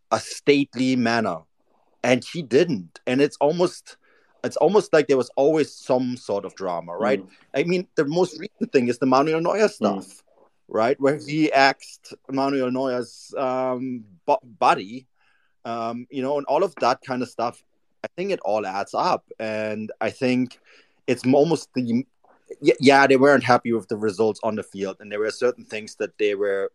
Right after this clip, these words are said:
Speaker 1: that they were rightfully concerned about. Um, but I think s-, quite a bit of the story is also what happened off the field, and I think there was,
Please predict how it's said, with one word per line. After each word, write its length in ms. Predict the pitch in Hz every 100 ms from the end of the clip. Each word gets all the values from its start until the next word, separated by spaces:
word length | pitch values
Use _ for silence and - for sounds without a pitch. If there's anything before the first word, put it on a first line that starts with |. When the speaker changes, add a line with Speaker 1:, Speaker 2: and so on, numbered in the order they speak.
| 92
Speaker 1:
that 140 | 101
they 100 | 113
were 260 | 104 107 107 _
rightfully 500 | 110 120 147 117 110
concerned 540 | - 104 - 107 113
about. 420 | 98 85 87 98 _ _ _ _ _ _
Um, 520 | 110 107 104 101 104 -
but 180 | 127 123
I 80 | 120
think 380 | - 151 151 - -
s-, 140 | - - _ _ _
quite 320 | - 113 165
a 40 | 143
bit 240 | - 139
of 140 | 131
the 140 | - 104
story 600 | - - 123 143 110 104
is 160 | 110 -
also 340 | 110 120 117 113
what 260 | 98 107
happened 340 | - 110 104 98
off 220 | 117 -
the 100 | 107
field, 380 | - 87 87 87
and 120 | 110
I 80 | 120
think 640 | - - 123 139 190 - _ _ _ _ _ _ _ -
there 120 | 123
was, 360 | 131 123 -